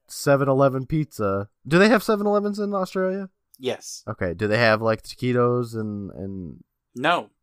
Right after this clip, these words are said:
Speaker 2: They have meat pies, sausage rolls.
Speaker 1: Okay.
Speaker 2: And they don't have big gulps.
Speaker 1: What?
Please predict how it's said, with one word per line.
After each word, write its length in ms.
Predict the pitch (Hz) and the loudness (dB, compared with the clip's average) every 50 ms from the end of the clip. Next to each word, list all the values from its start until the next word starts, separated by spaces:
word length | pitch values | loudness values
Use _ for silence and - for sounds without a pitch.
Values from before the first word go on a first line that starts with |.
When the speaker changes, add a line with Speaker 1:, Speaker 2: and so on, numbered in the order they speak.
| _ _ _ _ _ | _ _ _ _ _
Speaker 2:
They 100 | - 120 | -10 -8
have 280 | 113 123 117 110 - - | -6 -4 -6 -6 -8 -12
meat 300 | 123 123 127 139 147 - | -12 -10 -8 -10 -10 -6
pies, 580 | - 135 123 120 123 131 151 151 - - - _ | -2 0 0 2 2 0 -2 -6 -8 -14 -16 _
sausage 460 | - - - 117 110 110 - 131 120 120 | -14 -6 -4 -2 -2 -2 -4 -10 -12 -12
rolls. 580 | 123 127 117 127 135 143 - - - - - - | -10 -10 -10 -10 -10 -12 -14 -14 -16 -14 -14 -14
Speaker 1:
Okay. 280 | 262 - 104 87 82 90 - _ _ _ _ _ | -12 -8 -8 -8 -8 -8 -12 _ _ _ _ _
Speaker 2:
And 140 | - 190 208 | -4 -2 -2
they 80 | 220 202 | -2 0
don't 320 | 156 185 190 208 185 - | 2 2 2 2 2 -2
have 380 | 165 165 170 165 160 151 143 - - - - - _ _ _ _ _ | -4 -2 0 2 2 0 -2 -4 -14 -20 -20 -20 _ _ _ _ _
big 220 | - 139 131 123 117 | -2 -2 -2 -2 -2
gulps. 600 | - 110 101 95 - _ - - - - - _ _ _ _ _ _ _ _ _ _ _ - | -4 -4 -4 -6 -8 _ -14 -12 -12 -12 -14 _ _ _ _ _ _ _ _ _ _ _ -12
Speaker 1:
What? 320 | 87 95 101 127 139 - | -8 -4 0 0 0 -2